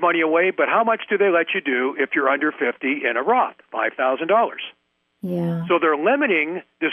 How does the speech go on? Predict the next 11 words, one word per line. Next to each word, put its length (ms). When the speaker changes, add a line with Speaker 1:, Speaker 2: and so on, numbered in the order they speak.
Speaker 1:
great 340
gift. 440
They're 220
limiting 500
how 120
much 240
I 120
can 160
put 200
in 140
it, 140